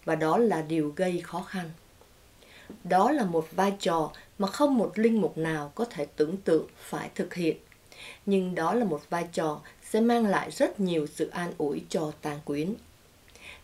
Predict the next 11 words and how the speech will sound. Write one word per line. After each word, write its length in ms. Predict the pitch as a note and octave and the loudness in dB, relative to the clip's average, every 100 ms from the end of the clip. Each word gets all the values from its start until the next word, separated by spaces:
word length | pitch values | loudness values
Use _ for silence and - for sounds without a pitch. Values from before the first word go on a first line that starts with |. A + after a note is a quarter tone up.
| - | -2
Cha 200 | F#3+ F3 | 0 0
Eddie 340 | G3 A3 G#3 F#3 | 0 0 0 0
đã 160 | D#3 D#3+ | -2 -2
phục 220 | D#3+ - | -4 0
vụ 180 | D#3 - E3 | 0 0 -2
giáo 140 | F#3 - A3 | -4 0 2
xứ 300 | A3 D4 F4 | 2 0 -2
trong 240 | - F#3+ E3 | -4 -4 -4
sáu 260 | - F#3+ | -4 -2
năm 160 | C4 A3+ G3 | 0 -2 0
qua 280 | G3 F#3 | 0 0